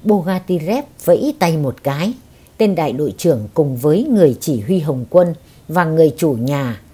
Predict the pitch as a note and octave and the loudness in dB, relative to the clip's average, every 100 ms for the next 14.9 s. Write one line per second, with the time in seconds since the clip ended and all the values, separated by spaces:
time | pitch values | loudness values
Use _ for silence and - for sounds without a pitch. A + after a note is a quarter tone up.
0 | - - F3 C#3+ D#3+ A3 C#4+ - F3 B2 | -20 -4 -2 -2 -2 -4 -2 2 2 0
1 | C#3+ D#3 A3 A#3+ G3 F3+ E3 F3 E3+ E3 | -4 -2 -2 0 2 2 4 6 4 2
2 | - - E3+ E3+ D3 B2 D#3 G#3 F#3+ C4+ | -10 -12 -2 -2 -2 -4 -4 -4 -2 -4
3 | - D#3+ D3+ - D3+ G#3 G3+ E3 G3+ D#4+ | -2 -2 -2 0 0 2 2 2 2 -2
4 | - - - E3+ D3 B2+ A#2+ E3+ D3 C#3 | -12 -20 0 4 4 2 -2 -4 -4 -6
5 | B2+ G#2 F2+ - - - - - - G#3 | -6 -6 -10 -20 -20 -20 -20 -20 0 2
6 | F3 F#3+ F#3 F#3+ D#3 G#3+ E4 - - G3 | 4 0 0 -2 0 -2 -4 -10 -6 -4
7 | D#3 - F3 D#3+ D3 A#3+ F#3+ D3 A#2 C3 | -4 -4 -4 -4 -2 -2 2 2 2 -2
8 | D#3 D#3 D3+ D3+ D3 D#3+ B2+ G2+ - D#3+ | -2 -2 -2 -2 -2 -4 -4 -8 -8 -6
9 | C#3+ - - - - E3+ B2 C#3 C#3 F#3+ | -6 -10 -20 -20 -4 -2 -2 -4 -4 -2
10 | B3+ - F3+ G#3 C#4+ G3 D3 D3 G#2 A2 | -4 0 0 0 0 -2 0 -4 -4 0
11 | D#3 C#3 D3+ F3+ - - - - - E3+ | 0 2 2 2 -2 -14 -20 -20 -10 -2
12 | G#3 F#3 E3 C#3+ B2+ - D#3+ B3 F#3+ D#3 | -2 0 0 0 -2 0 2 2 0 -2
13 | D3 C3 - C3+ F#3+ A#3 D3+ A#2+ G2+ - | -4 -6 -6 -6 -4 -2 -4 -4 -10 -14
14 | - - - - A3 F#3+ D#3+ C#3+ C3 | -20 -20 -20 2 4 4 2 0 -4